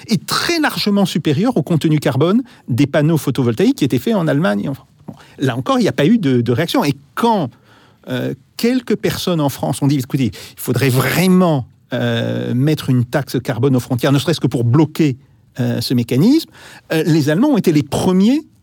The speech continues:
à démolir ce projet. J'en étais témoin, si vous voulez, euh, dans des discussions qui ont eu lieu à l'époque à, à Bercy. Dernier point,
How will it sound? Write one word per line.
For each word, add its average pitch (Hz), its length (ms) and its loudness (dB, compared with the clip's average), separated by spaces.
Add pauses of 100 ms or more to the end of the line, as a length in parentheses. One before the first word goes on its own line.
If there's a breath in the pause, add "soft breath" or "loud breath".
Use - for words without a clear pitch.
(140)
à 151 360 -2
démolir 151 720 2
ce - 120 -4
projet. 190 460 0 (200 loud breath)
J'en 131 220 0
étais 123 260 0 (220)
témoin, 196 440 2 (100)
si - 160 -12
vous 101 60 -6
voulez, 196 200 2
euh, 131 140 2
dans 123 180 0
des 156 140 2
discussions 135 500 -2 (240 loud breath)
qui - 120 -2
ont 131 100 4
eu 120 60 4
lieu 156 160 2
à 180 40 0
l'époque 151 380 0
à, 139 100 0
à - 40 -6
Bercy. 131 260 -4 (260 loud breath)
Dernier 202 360 0
point, 123 280 0